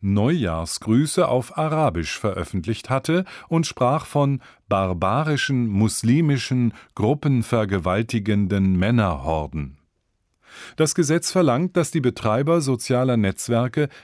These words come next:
ihren Nutzern die Möglichkeit geben, Beiträge zu melden, die Hass verbreiten oder beleidigend sind. Wenn sie solche Beiträge nicht löschen, müssen sie mit hohen Geldstrafen rechnen.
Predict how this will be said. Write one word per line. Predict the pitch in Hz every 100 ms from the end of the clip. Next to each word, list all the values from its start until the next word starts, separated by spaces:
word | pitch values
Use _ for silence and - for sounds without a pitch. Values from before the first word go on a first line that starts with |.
| -
ihren | 131 120 110 104
Nutzern | 107 - - 147 156
die | 120
Möglichkeit | 98 117 117 135 - 135 -
geben, | 131 127 131
Beiträge | 107 104 131 - 139 123
zu | - 117
melden, | 98 92 95 98 123
die | 113 104
Hass | 87 127 -
verbreiten | 110 90 87 92 92 123 117 - - -
oder | 120 110 104 104
beleidigend | 98 107 117 113 87 80 73
sind. | - 76 - _ _ _ _ - - -
Wenn | 113 139
sie | 110 107 95
solche | 78 104 117 120
Beiträge | 95 92 90 87 80 87
nicht | 143 - 101
löschen, | 90 - 117 151 - - -
müssen | 151 180
sie | 147 165
mit | 160 -
hohen | 151 156 175
Geldstrafen | 160 131 - - 80 76 90
rechnen. | 80 76 - 78 71